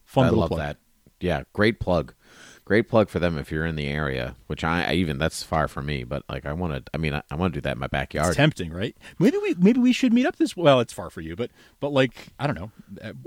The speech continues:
Speaker 2: Mm, I don't know. I don't know if it's so far that I wouldn't do that, truthfully.
Speaker 1: All right.
Speaker 2: Like, I could, I thi-, I could swing that.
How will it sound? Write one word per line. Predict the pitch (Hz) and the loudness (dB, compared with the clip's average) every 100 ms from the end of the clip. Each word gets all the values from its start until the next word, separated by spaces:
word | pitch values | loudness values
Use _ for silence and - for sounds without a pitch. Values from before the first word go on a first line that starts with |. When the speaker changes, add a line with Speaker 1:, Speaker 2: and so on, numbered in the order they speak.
| 440 427 403 | -4 -2 -2
Speaker 2:
Mm, | 392 349 - - | -2 -2 -4 -6
I | 349 | -4
don't | 381 | -2
know. | 330 302 - | -4 -6 -6
I | |
don't | 262 240 | 0 2
know | 233 | 2
if | 233 196 | 0 0
it's | - | 0
so | 165 170 | 2 4
far | 175 180 | 2 2
that | 156 | 4
I | 120 | 4
wouldn't | 113 110 101 | 4 0 0
do | 95 | 0
that, | 78 69 - - | 0 -2 -4 -8
truthfully. | 101 85 - 76 69 67 | -2 -2 -2 -4 -4 -2
Speaker 1:
All | 90 | 0
right. | |
Speaker 2:
Like, | 87 110 | 2 2
I | 127 | 2
could, | 113 - - | -2 -6 -4
I | 285 | 0
thi-, | - - | 0 0
I | 180 | -2
could | - | -2
swing | - 73 71 | -4 -4 -2
that. | 73 | -6